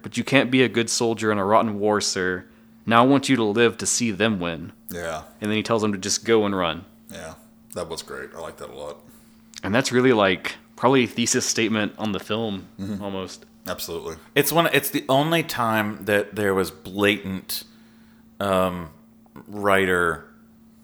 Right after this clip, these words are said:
Speaker 3: interjection there
Speaker 1: Mm-hmm.
Speaker 3: of feelings on,
Speaker 2: Yeah.
Speaker 1: Yeah.
Speaker 3: on what was happening. Like, you see it. It's very,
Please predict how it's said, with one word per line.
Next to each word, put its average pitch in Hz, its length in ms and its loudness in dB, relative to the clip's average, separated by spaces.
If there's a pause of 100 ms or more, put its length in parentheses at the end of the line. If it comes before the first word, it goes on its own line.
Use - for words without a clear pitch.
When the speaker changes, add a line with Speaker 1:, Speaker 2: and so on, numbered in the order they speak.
Speaker 3:
interjection 87 680 -4
there 69 340 -10
Speaker 1:
Mm-hmm. 95 320 -2
Speaker 3:
of 92 240 4
feelings 90 640 -2
on, 76 480 -6 (160)
Speaker 2:
Yeah. - 200 -6 (360)
Speaker 1:
Yeah. 113 160 0
Speaker 3:
on 98 140 -4
what 90 160 -2
was - 100 -6
happening. 76 500 -4 (600)
Like, 107 360 2
you 151 280 0
see 101 340 0
it. 80 140 -6
It's 95 160 -4
very, 101 280 6